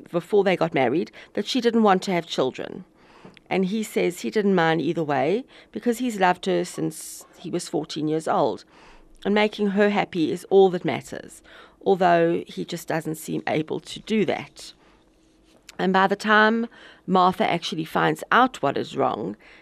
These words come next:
it doesn't actually matter anymore. And it's too late to get the only thing she's ever wanted. Or maybe it turns out that you actually can't stop loving someone and start again from nothing if you can find something else to want. And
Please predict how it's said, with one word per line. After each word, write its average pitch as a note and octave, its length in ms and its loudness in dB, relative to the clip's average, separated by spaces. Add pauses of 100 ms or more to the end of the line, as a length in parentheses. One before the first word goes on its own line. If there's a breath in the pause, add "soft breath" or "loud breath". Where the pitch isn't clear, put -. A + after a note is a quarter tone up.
it - 60 -18
doesn't G3 320 2
actually D#3+ 380 -4
matter C#3 380 -4
anymore. C#3+ 640 -4 (580 loud breath)
And F3 140 -2
it's - 180 -8
too B3+ 200 -4
late D#3+ 280 2
to - 180 -12
get E3 220 -4
the - 120 -2
only D3 220 -2
thing D3+ 260 -6
she's - 340 -10
ever D#3 200 0
wanted. - 720 -6 (640 soft breath)
Or F3+ 280 2
maybe F3 380 0
it F3+ 160 -6
turns F3 400 -2
out D#3+ 300 0
that D#3+ 200 -4 (240)
you - 100 -4
actually F3+ 360 -4
can't D#3+ 320 -2
stop - 320 -4
loving F#3+ 340 2
someone C#3 400 -6
and D#3+ 140 -4
start D#3+ 260 0
again D3+ 300 -4
from D#3+ 200 -4
nothing G3 500 -2 (420 loud breath)
if E3 220 -6
you D#3+ 100 -2
can D#3+ 180 -6
find D3+ 320 -2
something D3 380 -6
else - 380 -6
to - 200 -6
want. - 480 -4 (540 loud breath)
And E3 420 -2